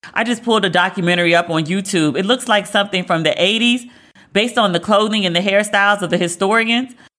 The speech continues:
It was two hours and twenty minutes. It was very fascinating.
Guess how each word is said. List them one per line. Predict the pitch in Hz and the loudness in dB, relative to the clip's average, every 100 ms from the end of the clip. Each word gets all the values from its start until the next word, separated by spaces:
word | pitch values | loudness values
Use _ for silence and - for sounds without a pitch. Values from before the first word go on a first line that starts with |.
| _ _ | _ _
It | 247 | 2
was | 254 - | 2 2
two | 302 269 | 0 2
hours | 254 226 180 | 2 0 -2
and | 180 | -2
twenty | 233 208 | 0 0
minutes. | 190 196 131 226 | 0 0 -2 -2
It | |
was | 247 | -2
very | 302 302 | 0 0
fascinating. | 208 247 202 139 131 135 | 0 0 -2 -4 -4 -6